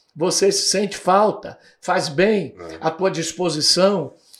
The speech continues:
Speaker 1: você melhora a tua autoestima, você emagrece, isso te faz bem, não é? As pessoas começam a, a falar da, da tua saúde, isso tudo faz bem. Então eu passei a correr, depois eu passei a tomar vitaminas,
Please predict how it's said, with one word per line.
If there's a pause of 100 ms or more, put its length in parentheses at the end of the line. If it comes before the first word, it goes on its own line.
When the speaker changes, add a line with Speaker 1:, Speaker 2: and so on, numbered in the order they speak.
Speaker 1:
você
melhora
a
tua
autoestima, (340)
você
emagrece, (240)
isso
te
faz
bem, (300)
não
é? (380)
As
pessoas
começam (240)
a,
a
falar
da,
da
tua
saúde, (180)
isso
tudo
faz
bem. (200)
Então
eu
passei
a
correr,
depois
eu
passei
a
tomar
vitaminas,